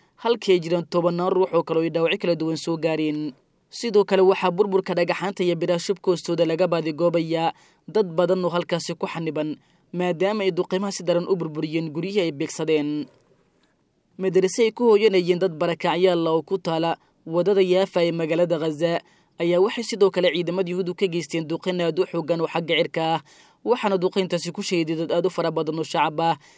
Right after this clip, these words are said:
kana mid ah dadkii madrasadaasi ku sugnaa, halkii ay jiraan kuwo kale oo ay soo gaareen dhaawacyo kala duwan. Guri ku yaala meel u dhow masjidka Al Cumri ee ku yaala xerada Jabaaliya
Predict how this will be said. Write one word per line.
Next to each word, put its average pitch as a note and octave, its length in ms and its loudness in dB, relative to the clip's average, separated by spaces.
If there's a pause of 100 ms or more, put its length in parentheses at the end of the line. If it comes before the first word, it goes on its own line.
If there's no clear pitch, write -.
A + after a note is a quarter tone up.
(160)
kana G3+ 180 -2
mid F#3 280 -2
ah E3+ 120 2
dadkii F3 320 -2
madrasadaasi E3+ 480 -2
ku E3 120 -6
sugnaa, D3+ 440 -6 (480)
halkii A#3 400 0
ay F#3 80 8
jiraan F3+ 240 2
kuwo G3+ 240 2
kale F3 140 0
oo - 20 2
ay E3 80 0
soo F#3 200 4
gaareen E3+ 300 0
dhaawacyo D#3+ 300 2
kala D#3+ 160 -2
duwan. D#3 460 -2 (720)
Guri A3 220 -2
ku A3+ 140 -4
yaala F#3 240 6
meel F#3+ 180 2
u G3 40 6
dhow F3+ 140 2
masjidka E3+ 440 -4
Al D#3+ 160 0
Cumri F3 320 -2
ee D#3 80 -2
ku F3+ 160 -4
yaala E3 200 0
xerada F3 280 2
Jabaaliya E3 720 0